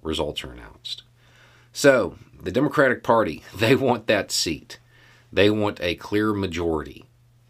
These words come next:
It also helps, uh, maybe lessen the importance of Democratic Party figures like Manchin.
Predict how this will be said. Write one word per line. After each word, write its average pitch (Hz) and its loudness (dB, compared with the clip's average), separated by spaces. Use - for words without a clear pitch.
It 104 0
also 123 4
helps, 101 -4
uh, 82 0
maybe 113 0
lessen 107 0
the 98 -2
importance 92 -2
of 85 -4
Democratic 87 -2
Party 85 -2
figures 80 -4
like 78 -4
Manchin. 87 -6